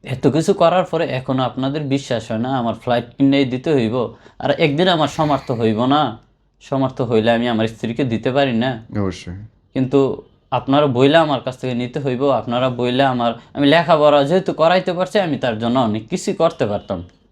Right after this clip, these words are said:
Speaker 2: লোভ।
Speaker 1: আমার জীবনটা তো শেষ না, তাই না? এবং কি আমি কোনো অকর্মঠ না যে বইসা বইসা খাই, কারো উপর বইসা খাই। আমি যতটুকু ইনকাম করছি, ওর পিছে বেশিরভাগ
Speaker 2: ঝালতে হইছে।
Speaker 1: অংশটা ওর পিছে ব্যয় হয়েছে আমার অর্থের।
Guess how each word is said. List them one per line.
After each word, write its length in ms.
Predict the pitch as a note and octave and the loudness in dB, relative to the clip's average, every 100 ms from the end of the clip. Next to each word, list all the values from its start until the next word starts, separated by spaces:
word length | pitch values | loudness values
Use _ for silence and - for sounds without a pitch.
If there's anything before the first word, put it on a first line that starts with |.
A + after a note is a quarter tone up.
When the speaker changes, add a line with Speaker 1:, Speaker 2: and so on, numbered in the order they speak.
| _ _ - | _ _ -8
Speaker 2:
লোভ। 420 | F#2+ F#2 F2 F2 | -4 -4 -4 0
Speaker 1:
আমার 220 | C3+ C3+ | 2 2
জীবনটা 400 | B2 B2+ D3+ C3 | 2 0 2 2
তো 120 | G#2 | 0
শেষ 380 | G#2+ A2+ F#2+ - | -4 -6 -6 -8
না, 140 | F#2+ E2+ | -10 -8
তাই 180 | G#2 | -6
না? 280 | G2 A2+ A2+ - _ - | -4 -6 -8 -16 _ -4
এবং 220 | C#3 C#3 | 0 2
কি 80 | D#3+ | 2
আমি 240 | C#3 B2 | 2 0
কোনো 200 | A#2+ D3 | -4 -6
অকর্মঠ 640 | A#2+ A#2 A2+ C#3+ D#3 C3 G#2 | -4 -4 2 2 2 -4 -2
না 240 | G2 F2+ - _ _ - | -4 -6 -10 _ _ -6
যে 80 | G#2+ | -4
বইসা 360 | G#2 A#2 A2+ | -2 -2 -2
বইসা 260 | G2+ G2 A2 | -2 -2 -4
খাই, 220 | G#2+ G2+ | -4 -4
কারো 300 | G2 G2+ G#2 | 0 0 0
উপর 240 | F#2+ G#2 F#2 | -4 -4 -4
বইসা 320 | A2 A2 G2 | -4 -4 -8
খাই। 240 | - E2 - - - _ | -10 -12 -12 -20 -20 _
আমি 160 | A#2+ B2 | -6 -2
যতটুকু 460 | B2+ C3+ D3+ B2 | -2 0 0 0
ইনকাম 340 | B2+ A2 A#2 A2 | 0 0 -2 -2
করছি, 340 | A#2 - D3+ - _ _ _ _ | -6 -6 -8 -8 _ _ _ _
ওর 180 | E3 F#3 | 2 2
পিছে 300 | G#3 A3+ A#3 A3 G3+ A#2 - - - | 2 0 4 4 2 -2 -8 -18 -12
বেশিরভাগ 380 | C#3+ F3+ A2+ F3 | -4 0 2 4
Speaker 2:
ঝালতে 160 | D3 C#3+ | 4 2
হইছে। 460 | F2+ - G2+ G#2+ - _ _ - | -2 -12 -14 -14 -18 _ _ -4
Speaker 1:
অংশটা 460 | D3+ C3+ C3 C3+ | -4 -2 0 4
ওর 100 | A#2+ A#2+ | 2 0
পিছে 260 | G3 E3+ | -4 -2
ব্যয় 220 | C3+ A#2+ B2 | 2 2 2
হয়েছে 260 | G2 G#2 | -2 -6
আমার 240 | F#2+ F2+ F#2 | -8 -6 -8
অর্থের। 380 | F2+ - F2+ | -8 -12 -14